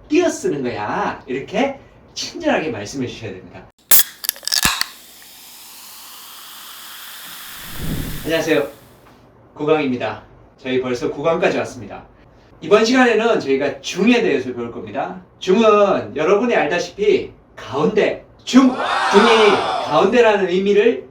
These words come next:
담고 있으면 그러면 얘는 의존 명사에서 띄었습니다. 자, 간단하죠?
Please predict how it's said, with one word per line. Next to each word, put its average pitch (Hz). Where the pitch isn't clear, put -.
담고 190
있으면 165
그러면 180
얘는 139
의존 208
명사에서 156
띄었습니다. 175
자, -
간단하죠? 135